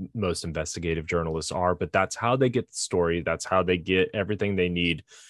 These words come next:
to, uh, paint whatever picture they're trying to paint.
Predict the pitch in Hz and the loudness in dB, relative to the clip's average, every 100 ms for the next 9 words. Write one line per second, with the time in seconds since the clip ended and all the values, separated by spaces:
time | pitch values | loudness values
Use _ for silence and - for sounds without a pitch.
0 | _ - - 101 87 87 87 85 80 69 | _ -6 2 6 6 6 6 4 4 0
1 | - 101 98 98 92 98 92 - 101 - | 2 2 2 0 4 4 4 2 0 2
2 | 92 90 87 - 82 73 78 - - 123 | 2 2 2 0 0 0 -4 -2 4 4
3 | 85 | 4